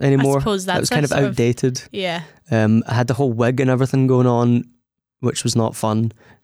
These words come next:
Speaker 1: Like, <laughs> it had braids in and everything.
Speaker 2: <laughs>
Speaker 1: Like, I've not gone fully out for Halloween before, but, like, an Elvis costume or a Jack Sparrow has been fine. I just don't know what I'm gonna do this year.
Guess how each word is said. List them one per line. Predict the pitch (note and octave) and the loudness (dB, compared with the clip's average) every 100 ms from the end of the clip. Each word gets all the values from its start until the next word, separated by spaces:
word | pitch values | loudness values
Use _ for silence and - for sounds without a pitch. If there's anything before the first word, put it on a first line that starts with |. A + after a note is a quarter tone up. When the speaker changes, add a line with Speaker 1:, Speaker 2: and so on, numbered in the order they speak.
| - - | -14 -2
Speaker 1:
Like, | A#2 A2 | -2 0
<laughs> | A#2 | 0
it | F3 | 0
had | C#3 D3+ A#2+ | 0 -2 -2
braids | C3 A#2+ B2 B2+ | 0 2 0 0
in | B2 | 2
and | B2 | 2
everything. | B2 B2+ B2+ B2 B2 | 0 -2 0 0 -2
Speaker 2:
<laughs> | - - - - - - - - _ - | -6 -12 -12 -14 -18 -18 -18 -20 _ -6
Speaker 1:
Like, | C#3+ | -2
I've | C#3+ | 2
not | C#3+ D#3 | 2 2
gone | E3 E3 D#3+ D#3 | 0 0 0 -4
fully | - - - C#3+ C3 C3 | -12 -10 -2 0 2 0
out | - B2 B2 | 0 -2 -2
for | |
Halloween | B2 A#2+ A#2+ A#2+ A#2+ | -2 0 2 2 2
before, | B2 C3 A#2 | 0 0 0
but, | A2+ | 0
like, | A#2 A2+ | 0 0
an | |
Elvis | A#2 A#2+ A#2+ - | 2 2 0 0
costume | A#2 A2+ - A2+ G#2+ | -2 -2 -2 -2 -2
or | G2+ | -4
a | |
Jack | G#2 G#2+ - | -2 -4 -4
Sparrow | - G2+ G2+ A2 A2 A2 _ _ _ _ _ _ _ _ - | -6 -6 -4 -4 -6 -8 _ _ _ _ _ _ _ _ -6
has | A2+ A2 | -4 -2
been | - G#2+ | -4 -6
fine. | - G2+ G#2 A2+ - | -4 -4 -2 -4 -6
I | |
just | A2+ A2 | -6 -6
don't | A2+ | -6
know | G2 | -6
what | G2+ | -6
I'm | A2+ | -6
gonna | A2 | -4
do | G#2+ | -6
this | G2+ G#2+ - | -6 -6 -6
year. | - - | -8 -10